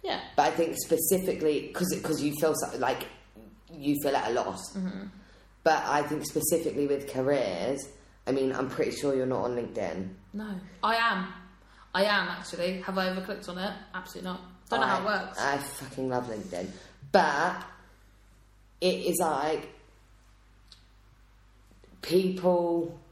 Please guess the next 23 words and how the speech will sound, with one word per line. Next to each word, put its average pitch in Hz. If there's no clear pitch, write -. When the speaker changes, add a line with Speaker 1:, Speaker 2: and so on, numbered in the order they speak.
Speaker 2:
how 180
good, 160
I 139
bet 143
other 143
people 135
would 127
agree 131
with 127
this 123
as 113
well, 135
like, -
people 131
that 135
avidly 127
use 131
LinkedIn, 104
Speaker 1:
Mm-hmm. 196
Speaker 2:
how 156
good 151
it 143
feels 127